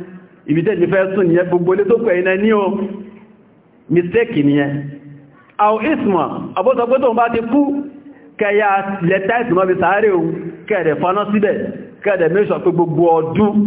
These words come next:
ẹ wá ń pàgbò kankan fún un. Ẹ̀ṣẹ̀ ńlá ló tiẹ̀ tún wá dá kalẹ̀ yẹn, ó mọ̀ ọ́n mọ̀ tún sọ yẹn. Ìyẹn ni ti ismu, ń tó ṣe muta'ammidan àti tó ṣe khata'an.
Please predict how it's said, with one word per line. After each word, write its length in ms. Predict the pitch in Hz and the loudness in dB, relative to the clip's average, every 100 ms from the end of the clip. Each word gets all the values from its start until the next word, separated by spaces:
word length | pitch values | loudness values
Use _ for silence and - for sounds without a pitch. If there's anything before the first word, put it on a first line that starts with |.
| - - - - - _ | -2 -8 -16 -20 -20 _
ẹ 120 | 156 | -2
wá 120 | 170 | 0
ń 80 | 185 | 0
pàgbò 280 | 196 180 151 | -2 -2 0
kankan 280 | 147 139 139 | -2 -2 0
fún 160 | 165 131 | 0 -2
un. 160 | 101 - - - - - | -4 -6 -12 -18 -20 -6
Ẹ̀ṣẹ̀ 320 | 139 139 170 | -2 0 0
ńlá 140 | - 196 | 0 0
ló 100 | 202 | 0
tiẹ̀ 200 | 196 127 | 0 0
tún 100 | 160 | 0
wá 160 | 175 170 | 0 0
dá 200 | 147 175 | -2 -2
kalẹ̀ 340 | 165 143 139 | -2 0 2
yẹn, 120 | 147 | 2
ó 100 | 190 | 2
mọ̀ 220 | 247 269 185 | 2 2 0
ọ́n 140 | 185 | 0
mọ̀ 100 | - | -2
tún 160 | 160 156 | -2 -4
sọ 120 | 180 | -4
yẹn. 220 | 139 123 127 123 - - - - - - _ _ - | -2 -2 -2 -6 -10 -18 -20 -20 -20 -20 _ _ -2
Ìyẹn 180 | 143 151 | 0 2
ni 100 | 147 | 0
ti 140 | 156 160 | 0 0
ismu, 260 | 180 175 147 - - - - - - | 0 0 0 0 -4 -12 -18 -12 -2
ń 120 | 147 | 0
tó 120 | 160 | 2
ṣe 240 | 175 175 160 | 0 0 0
muta'ammidan 880 | 143 143 143 160 233 185 151 143 107 - - - - - - _ - | 2 2 0 0 0 0 0 -2 -4 -8 -12 -16 -20 -20 -20 _ -8
àti 260 | 131 151 | -4 0
tó 100 | 160 175 | 2 0
ṣe 200 | 180 165 165 - | 2 -2 -2 -8
khata'an. 580 | - 214 220 - 135 | -6 -4 -2 -2 -2